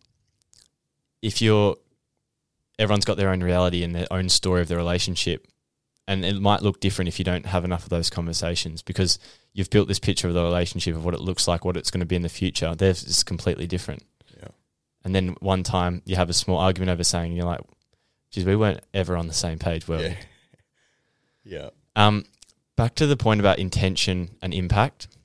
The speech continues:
Speaker 1: Jack and I speak a lot about it, 'cause I agree with you. I think a lot of people have good intentions, but the impacts often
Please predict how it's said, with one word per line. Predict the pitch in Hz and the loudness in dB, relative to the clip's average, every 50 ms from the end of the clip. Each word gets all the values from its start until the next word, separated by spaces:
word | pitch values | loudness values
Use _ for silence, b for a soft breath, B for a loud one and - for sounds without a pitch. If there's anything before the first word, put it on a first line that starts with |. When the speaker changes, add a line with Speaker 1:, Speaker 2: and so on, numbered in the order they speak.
| _ _ _ _ | _ _ _ _
Speaker 1:
Jack | - 110 98 95 - | 2 2 2 2 2
and | 98 95 | 0 0
I | 92 | 0
speak | 95 - - 92 90 - | 0 2 2 0 0 2
a | 87 | 0
lot | 87 87 87 | 0 0 0
about | 82 90 87 85 85 | 0 0 0 0 -2
it, | - - _ _ _ _ B B B B B - | -2 -6 _ _ _ _ B B B B B -2
'cause | 101 101 | 2 6
I | 104 107 110 110 101 - _ _ _ _ | 8 8 8 8 6 0 _ _ _ _
agree | - 101 - 101 95 92 | -8 0 4 6 6 6
with | 90 85 | 6 4
you. | 90 | 2
I | 87 | 2
think | - 98 95 | 2 0 2
a | |
lot | 92 95 95 | 4 2 2
of | 92 | 4
people | - 107 98 92 | 2 2 0 0
have | 87 95 87 80 - - _ | 0 -2 -4 -4 -6 -14 _
good | - 98 90 | -4 -2 -2
intentions, | 90 85 80 - - 87 85 73 - - 85 95 123 139 - - b b b b b b b b b b - | -2 -2 -4 -6 -8 -8 -6 -6 -6 -4 -4 -4 -4 -6 -8 -14 b b b b b b b b b b -4
but | 95 | -2
the | 85 - - 113 | -2 0 2 2
impacts | 104 101 - - - 90 - - - - - - | 2 4 4 4 4 2 0 0 -4 -4 0 0
often | 95 92 - - - 92 90 87 82 82 80 92 | 0 0 0 -2 -2 -2 -2 0 -2 -4 -8 -10